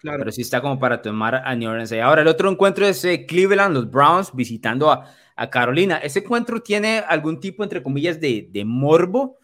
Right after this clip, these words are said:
Speaker 2: porque hay, hay un par de situaciones en temas de mariscal de campo, ¿no? Primero,
Speaker 1: Claro.
Speaker 2: eh, Deshaun Watson estaba en, en la lista de los Panthers durante muchísimos meses antes de firmar con el equipo de Cleveland, que muchos decían, "Bueno, ya no va a ir para Cleveland".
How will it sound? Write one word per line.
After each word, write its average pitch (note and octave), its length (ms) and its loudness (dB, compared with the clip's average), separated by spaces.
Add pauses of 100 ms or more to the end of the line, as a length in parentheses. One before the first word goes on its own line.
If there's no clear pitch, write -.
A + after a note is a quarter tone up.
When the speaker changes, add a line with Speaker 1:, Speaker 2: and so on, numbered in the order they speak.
(500)
Speaker 2:
porque E3 240 4
hay, F3+ 280 2
hay F3+ 200 -2
un F#3 200 -6
par G#3 160 4
de G#3 60 0
situaciones E3 460 -2
en C#3 120 -4
temas E3+ 220 0
de D#3 100 0
mariscal C3+ 460 0
de E3 100 0
campo, G3 320 0
¿no? D3 140 -4
Primero, A3 520 4
Speaker 1:
Claro. B3 100 -10
Speaker 2:
eh, D#3 640 -2
Deshaun C3+ 320 -2
Watson G#3+ 280 0
estaba D#3+ 300 0
en, D#3+ 140 -4
en C3 160 -8
la G#2+ 80 -2
lista D3 320 -2
de F3+ 60 4
los C3+ 140 -2
Panthers C#3 520 -4
durante B2 500 -4
muchísimos C3 460 -6
meses D3+ 500 -4 (480)
antes A#2 380 -8
de A#2+ 320 0
firmar A#2+ 340 -2
con D3 140 -2
el B2 60 -4
equipo C3 200 -6
de C3 60 -4
Cleveland, D#3+ 320 -2
que - 60 -10
muchos C3 260 -6
decían, C#3+ 220 -6
"Bueno, C3 140 -2
ya G2+ 120 -8
no A#2 140 -6
va G#2 80 -8
a F#2+ 60 -10
ir G#2+ 160 -14
para C#3+ 200 -4
Cleveland". G3+ 440 -2